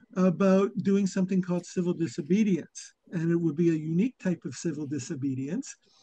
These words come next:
because it will actually, unlike most acts of civil disobedience where you disrupt things and you violate people's rights, our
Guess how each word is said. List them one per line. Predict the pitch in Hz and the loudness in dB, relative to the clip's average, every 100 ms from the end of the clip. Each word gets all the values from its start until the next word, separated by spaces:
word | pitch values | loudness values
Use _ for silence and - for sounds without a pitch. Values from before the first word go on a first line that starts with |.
| - _ | -20 _
because | 160 139 185 160 | -6 2 4 4
it | 185 | 2
will | 165 185 | 0 0
actually, | 180 - 190 175 - - | -2 0 2 2 0 -2
unlike | 180 175 170 165 | 0 2 0 0
most | 175 196 - _ - | 2 0 -4 _ -8
acts | 165 - 175 | -6 -4 -6
of | 127 | -4
civil | 190 175 | 0 0
disobedience | 160 160 127 170 160 175 175 143 - | 0 0 -2 -2 2 4 2 0 -6
where | 151 | -6
you | 147 143 | -4 -4
disrupt | 151 - 160 202 - | -6 -6 -6 -8 -6
things | 165 147 208 226 _ _ - | -6 -4 -6 -8 _ _ -10
and | 143 | -4
you | 147 | -4
violate | 147 170 254 190 156 | -2 0 0 0 -2
people's | - 170 165 123 | -4 -6 -6 -8
rights, | 147 147 185 - _ - - _ - | -8 -8 -8 -12 _ -20 -20 _ -4
our | 175 226 | 0 0